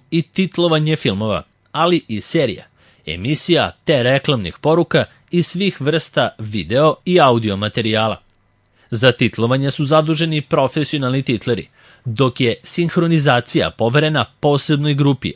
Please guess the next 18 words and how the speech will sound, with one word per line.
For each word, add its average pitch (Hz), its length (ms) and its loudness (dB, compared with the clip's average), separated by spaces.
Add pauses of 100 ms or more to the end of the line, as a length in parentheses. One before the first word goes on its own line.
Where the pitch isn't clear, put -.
autora 147 460 2 (440)
koji 190 200 0
su 156 180 -2
dokazano 147 680 0
dobri 131 460 4
u 90 120 -2
ovom 90 300 -4
poslu, 120 400 0 (580)
budući 123 560 0
da 104 320 0 (100)
iza 107 280 -6
sebe 160 420 0
imaju 165 280 2
dugogodišnje 131 800 0
iskustvo 143 600 0 (320)
u 170 220 6
ovim 104 260 0
poslovima. 113 520 -2